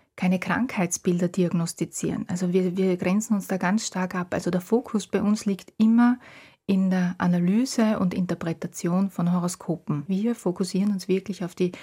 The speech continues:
astrologischen Konstellationen und verwenden da natürlich das eine oder andere aus der,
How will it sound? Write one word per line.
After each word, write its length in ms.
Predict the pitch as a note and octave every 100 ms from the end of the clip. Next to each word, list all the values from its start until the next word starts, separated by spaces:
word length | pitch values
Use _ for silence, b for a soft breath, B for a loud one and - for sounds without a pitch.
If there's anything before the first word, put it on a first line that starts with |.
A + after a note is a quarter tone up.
| B B
astrologischen 720 | E3+ - F3 F#3 G3 G#3+ F#3
Konstellationen 1080 | F3+ E3 - F3 E3 - F#3 G3 A#3 B3+ - B B B
und 180 | - G#3
verwenden 600 | - F#3 F#3 A3 A#3+ A#3+
da 280 | A3 E3+ F3+
natürlich 440 | G#3+ G#3+ G#3 G#3 -
das 160 | F3+
eine 460 | - F3 G3+ G#3+ G3+
oder 180 | F#3 F3
andere 600 | E3+ F#3+ G3+ F#3+ G3 F#3 B B B
aus 240 | F#3 F3+
der, 320 | - F#3 F3+